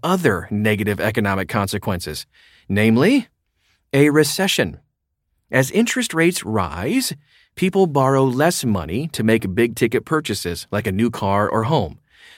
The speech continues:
That reduces revenue in those industries, leading to less spending and layoffs. As for businesses,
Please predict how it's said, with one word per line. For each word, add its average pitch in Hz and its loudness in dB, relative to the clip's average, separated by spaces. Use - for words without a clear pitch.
That 113 2
reduces 117 2
revenue 104 2
in 98 0
those 98 -2
industries, 117 -2
leading 185 4
to 147 2
less 135 0
spending 127 0
and 117 0
layoffs. 104 -2
As 104 -2
for 107 -4
businesses, 110 -2